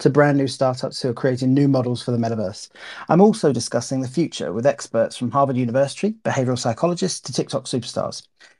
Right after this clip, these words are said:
You can check out the full lineup, previous episodes of Mouthwash. Everything you need to know is over at mouthwash show dot com. That's Mouthwash Show, or one word, dot com. Uh, I'm really proud to say,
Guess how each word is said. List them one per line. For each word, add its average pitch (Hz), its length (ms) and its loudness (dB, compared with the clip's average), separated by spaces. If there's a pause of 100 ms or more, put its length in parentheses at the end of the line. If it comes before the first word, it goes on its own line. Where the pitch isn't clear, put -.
You 123 80 4
can 127 80 6
check 143 140 6
out 135 80 6
the 117 60 -2
full 151 160 6
lineup, 151 340 6
previous 147 300 2
episodes 123 300 0
of 117 60 -6
Mouthwash. 135 460 -2
Everything 139 320 2
you 120 60 -2
need 117 160 -6
to 120 100 -8
know 113 100 -6
is 113 100 -6
over 120 220 -2
at 92 140 -6
mouthwash 135 580 2
show 117 340 -4
dot 98 220 -6
com. - 260 -12
That's - 200 -16
Mouthwash 131 460 -4
Show, 110 320 -6
or 170 120 -4
one 113 160 2
word, 104 220 -6
dot - 180 -6
com. - 200 -12 (760)
Uh, 165 200 8
I'm 175 80 4
really 220 160 6
proud 185 180 2
to - 80 -12
say, 170 300 -4